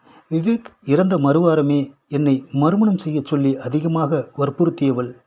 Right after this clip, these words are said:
இவள்தான். இப்போது என்னிடமே வந்து வாதம் செய்துவிட்டு போகிறாளே." குழம்பியபடி இருக்கையில் அமர்ந்தாள் கௌரி. அதுவரை அவர்கள் பேசியதை பிரியாவை பின்தொடர்ந்து வந்த மகேஷ் மறைவாக நின்று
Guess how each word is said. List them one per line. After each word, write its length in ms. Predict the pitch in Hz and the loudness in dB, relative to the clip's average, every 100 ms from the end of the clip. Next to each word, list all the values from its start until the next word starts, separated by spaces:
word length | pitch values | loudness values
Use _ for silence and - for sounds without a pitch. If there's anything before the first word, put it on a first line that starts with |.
| _ | _
இவள்தான். 520 | 127 131 127 120 113 - _ _ _ - | -4 -2 0 -2 -4 -14 _ _ _ -12
இப்போது 340 | 185 240 180 | -4 0 2
என்னிடமே 500 | 156 175 220 214 220 | 2 2 2 2 2
வந்து 400 | 185 165 160 147 - | 2 2 2 0 -2
வாதம் 360 | 131 170 202 | 0 0 0
செய்துவிட்டு 460 | 185 156 143 135 143 | 0 0 0 -2 -4
போகிறாளே." 640 | 135 123 123 120 120 120 - _ _ _ _ - | -4 -4 -2 -2 -2 -6 -12 _ _ _ _ -4
குழம்பியபடி 720 | 180 190 202 180 135 135 131 - | 0 2 2 2 2 2 0 -2
இருக்கையில் 560 | 147 160 165 143 131 - | -4 -4 0 -2 -2 -8
அமர்ந்தாள் 420 | 127 127 117 127 - - | -8 -6 -4 -4 -6 -6
கௌரி. 380 | 123 120 113 - _ _ _ _ | -4 -4 -8 -14 _ _ _ _
அதுவரை 560 | 131 131 139 151 147 - _ | -4 0 2 2 0 -6 _
அவர்கள் 420 | - 156 156 139 | -4 -2 0 -2
பேசியதை 720 | 135 180 190 170 135 131 131 - _ _ _ _ _ | 0 -2 0 0 0 -2 -4 -10 _ _ _ _ _
பிரியாவை 480 | - 175 196 175 143 | -4 0 2 2 0
பின்தொடர்ந்து 480 | - 156 165 156 143 | -2 0 2 0 0
வந்த 360 | 139 123 120 - | -2 -2 -4 -6
மகேஷ் 400 | 135 123 139 135 - _ | -8 -4 -2 -4 -8 _
மறைவாக 560 | - 131 135 156 156 170 | -8 -2 0 2 0 0
நின்று 460 | 147 131 127 131 | -2 -2 -2 -4